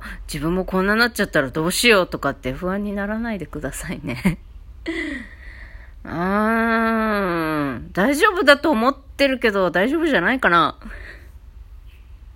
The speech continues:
あ、いや、っていうか大丈夫にするんだよ、私。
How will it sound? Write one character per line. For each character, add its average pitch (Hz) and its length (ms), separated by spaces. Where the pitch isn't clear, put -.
あ、 185 180
い 165 60
や、 220 140
っ - 100
て - 80
い 359 40
う - 20
か 233 120
大 320 260
丈 381 100
夫 269 100
に 139 140
す - 180
る 269 140
ん 262 60
だ 165 80
よ、 139 120
私。 - 420